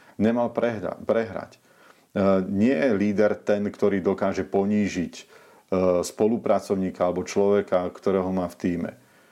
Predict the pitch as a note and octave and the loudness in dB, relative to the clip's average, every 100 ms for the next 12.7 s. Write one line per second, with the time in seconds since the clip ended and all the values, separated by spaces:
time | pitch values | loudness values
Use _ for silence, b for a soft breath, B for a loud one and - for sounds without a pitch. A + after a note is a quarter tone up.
0 | b b b _ - G#2+ B2 A#2+ G#2+ G2 | b b b _ -2 0 2 2 2 0
1 | G#2+ A2 G2+ - G#2+ A2+ - G2+ G2 F#2+ | 0 0 -2 -2 -2 -2 0 2 2 0
2 | - - G2 G2 F#2+ - A2 G#2 - A#2 | -2 -4 0 0 0 -2 -2 -2 0 0
3 | A2+ A2 G#2+ G2+ - - - - - G#2 | 2 2 2 2 -2 -16 -20 -14 -8 -2
4 | G2+ G2+ - B2+ B2+ F#2+ G#2 G2+ G2+ G#2 | 0 0 0 0 0 -2 0 0 0 0
5 | G2 G2+ G2 F#2+ F#2+ - G2+ F2+ G2 G2+ | 2 2 2 0 0 0 -2 -4 -2 0
6 | G2 G2+ G2+ A#2+ - B B B - G#2+ | 2 2 0 -6 -10 B B B -2 0
7 | A2+ A#2+ - - A2+ A2+ G#2+ A#2 G#2+ A#2 | 0 -2 -2 0 4 4 4 0 0 0
8 | A#2 A2 G2+ B2+ B2 B2+ A2 F2+ F#2+ F#2 | 2 0 0 -2 2 2 2 0 0 2
9 | F2+ - B B B G2+ G#2+ B2 A#2 A2 | 0 -2 B B B 0 2 2 0 0
10 | G2+ G2+ F#2+ F#2 E2 - b b b - | 0 -2 -2 -4 -6 -12 b b b -4
11 | G2+ C#3 E3+ - G#2+ G2 F#2 F#2 - F#2+ | -2 0 -2 -4 -2 0 -2 -2 0 0
12 | F2+ F2 F2+ F2 F#2+ G#2 G#2 | 0 -2 -2 0 2 2 -2